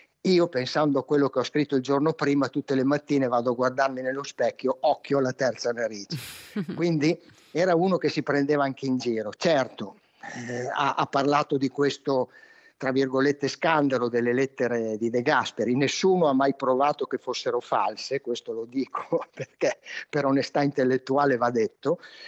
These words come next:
Speaker 1: tanto che la condanna è stata per diffamazione e non
Speaker 2: Mm.
Speaker 1: per falso,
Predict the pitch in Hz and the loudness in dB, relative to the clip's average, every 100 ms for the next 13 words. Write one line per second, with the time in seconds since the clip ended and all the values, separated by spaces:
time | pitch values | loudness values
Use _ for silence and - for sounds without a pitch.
0 | - _ 147 135 139 131 127 123 123 123 | -20 _ 0 2 2 2 2 2 2 2
1 | 143 151 139 123 113 110 - 135 131 - | 4 4 4 2 -2 -6 -4 -2 -2 -2
2 | 120 123 139 - 123 120 127 - 143 123 | -4 -4 -6 0 0 0 0 0 2 2
3 | 110 110 98 _ - 127 135 147 147 120 | -2 -8 -10 _ -4 0 0 0 -4 -6
4 | 110 - 127 127 120 - - | -6 -2 0 2 0 -2 -6